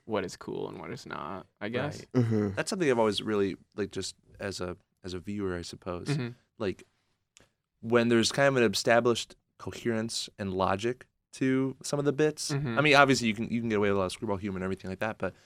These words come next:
Speaker 2: when they really can flow naturally, like you said, I think
Speaker 1: Mm-hmm.
Speaker 2: that's, that's a super special quality.
Speaker 1: Mm-hmm.
Speaker 2: Um, and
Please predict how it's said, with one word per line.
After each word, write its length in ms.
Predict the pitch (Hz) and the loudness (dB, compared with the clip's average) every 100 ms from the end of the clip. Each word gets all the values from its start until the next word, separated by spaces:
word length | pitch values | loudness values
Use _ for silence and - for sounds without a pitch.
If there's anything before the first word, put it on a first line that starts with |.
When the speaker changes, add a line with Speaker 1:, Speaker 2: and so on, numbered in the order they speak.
| _ _ _ | _ _ _
Speaker 2:
when 160 | 117 120 | 0 4
they 140 | 117 | 6
really 240 | 113 139 127 | 6 6 6
can 160 | 120 | 2
flow 360 | - 110 107 113 | 0 4 6 6
naturally, 540 | 110 98 98 - 127 | 6 4 4 0 0
like 180 | 135 135 | 0 0
you 80 | 151 | -2
said, 240 | - 143 | -2 -2
I 40 | 147 | 2
think 120 | 147 | 2
Speaker 1:
Mm-hmm. 120 | 139 | 2
Speaker 2:
that's, 280 | 123 98 - - - | 0 -2 -8 -10 -6
that's 300 | 98 - - | -4 -4 -6
a 80 | |
super 280 | - 120 110 | -4 -2 -4
special 320 | 92 95 - - | -4 -6 -8 -4
quality. 440 | 95 95 - - | -2 0 -2 -4
Speaker 1:
Mm-hmm. 760 | 139 127 117 - _ _ - 110 | -4 -4 -6 -12 _ _ -2 4
Speaker 2:
Um, 240 | 104 101 _ _ _ _ _ - | 4 2 _ _ _ _ _ 4
and 320 | 143 135 - | 4 4 0